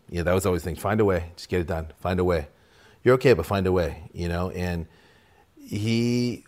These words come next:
was really someone that was always telling me, like, "No matter what, it doesn't matter if you win or lose, just don't quit, don't stop." And it was something I really took to heart, and I think it's something I apply now, and I try to, um, instill in, in my kids and, and anyone I work with, is that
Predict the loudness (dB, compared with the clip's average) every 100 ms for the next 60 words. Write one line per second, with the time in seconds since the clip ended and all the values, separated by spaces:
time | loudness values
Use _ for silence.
0 | -4 2 4 2 2 4 4 2 0 0
1 | 0 0 0 2 0 -2 -4 -2 -2 -2
2 | -4 -2 -2 0 2 4 4 2 -2 -2
3 | 0 2 0 -2 -4 -2 -2 -2 -4 -6
4 | -10 -12 -4 -4 -2 -4 -4 -8 -20 _
5 | -6 -6 -2 2 2 0 -8 _ _ -20
6 | -20 _ _ -4 2 2 2 0 4 4
7 | 4 2 -2 -2 2 2 2 -2 -6 -4
8 | -4 -4 -4 -2 -4 -2 -4 -4 -2 -2
9 | -2 -2 -4 -2 -2 -4 -6 -4 -2 -4
10 | -8 -20 -20 -20 _ -10 -6 -6 -6 -8
11 | -4 -2 -2 -4 -6 -8 -6 -2 0 0
12 | -2 -8 -8 -6 -6 -4 -6 -6 -2 -4
13 | -4 -6 -6 -8 -4 -4 -4